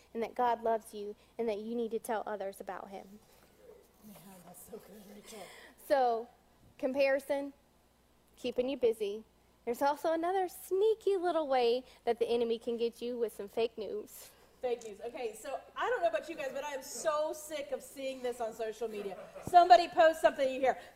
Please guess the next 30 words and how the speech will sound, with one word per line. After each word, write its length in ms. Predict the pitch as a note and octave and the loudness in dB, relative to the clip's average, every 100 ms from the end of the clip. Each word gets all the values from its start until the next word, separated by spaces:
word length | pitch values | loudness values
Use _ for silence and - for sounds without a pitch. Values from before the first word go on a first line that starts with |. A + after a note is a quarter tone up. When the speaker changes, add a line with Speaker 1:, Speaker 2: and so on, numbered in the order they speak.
| - | 0
Speaker 2:
"Fake 220 | A#3+ A#3+ | 2 2
news, 260 | A3+ F#3+ D#3+ - - | -2 -8 -8 -16 -4
fake 280 | C#4+ C4+ C4 | 4 6 6
news." 180 | C4 C#4 | 6 6
You 100 | D4 D#4 | 4 4
know, 40 | |
Speaker 1:
Mm-hmm. 100 | D4+ D#4 | 4 2
Speaker 2:
it's 100 | F4+ | 0
like 180 | A4+ F#4+ | 0 -2
a 60 | - | -2
thing. 180 | G4+ D#4 | -4 0
Like, 180 | C4+ C4+ | 0 0
I'm, 180 | D#4 D#4 - | -2 0 6
eh, 220 | C4 A#3+ - | 6 6 -6
everybody's 460 | C#4 C#4 D4+ C4+ A#3 | -4 -4 -6 -10 -4
goal, 260 | C#4 C4 A3+ | 4 6 4
"I 80 | |
can 160 | A#3 A#3 | 0 -8
catch 280 | B3 B3+ B3+ | -8 -8 -6
you 80 | A3+ | -8
in 60 | |
fake 280 | A3 A3+ A3 | -4 -6 -6
news." 220 | A3 F#3+ - _ _ - | -12 -14 -16 _ _ -8
The 100 | D4 | -4
other 120 | F#4 | -2
day 200 | E4+ D4 | -2 -2
I 20 | C4+ | 0
was 220 | A#3+ G3+ | -2 -2
doing 500 | B3 C4 A#3+ A3+ G#3 | 0 2 2 0 -8
something, 580 | - G#3+ G#3 G3 F#3 G3+ | -8 -8 -6 -8 -8 -12